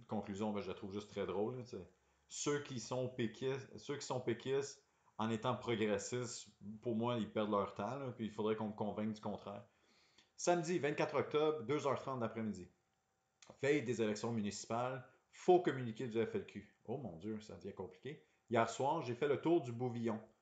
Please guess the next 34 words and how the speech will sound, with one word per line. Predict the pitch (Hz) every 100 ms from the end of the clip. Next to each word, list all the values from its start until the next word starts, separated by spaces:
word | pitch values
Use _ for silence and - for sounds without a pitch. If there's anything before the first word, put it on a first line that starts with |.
| -
du | 107
Chat | 110 117
Noir | 104 110 127 123
et |
de | 110
l'association | 113 120 135 127 127 110 143
espagnole, | 131 - 107 104 98 92 - _ _ -
dégoûté | 101 143 135 117 110 151 151
de | 120
moi-même | 110 104 120 127
dans | 110
la | 101
situation, | - - 110 95 104 104 _ _ _ _ _ _
de | 107 156
mon | 156 123
impuissance | 110 113 107 117 110
politique, | 107 104 - 165 175 -
de | 117 123
mon | 127 117
isolement | 110 117 120 139
politique. | 117 107 - - -
Ouais, | 107 107 -
ben, | 104
c'est | 104 117
plus | 180 208
ton | - 143
isolement | 127 120 113 120 143
que | 123
je | 101
dirais | 101 104 117 123
qui | -
guide | 98 104 123 120
ton | - 104
impuissance, | 98 - 95 107 113 -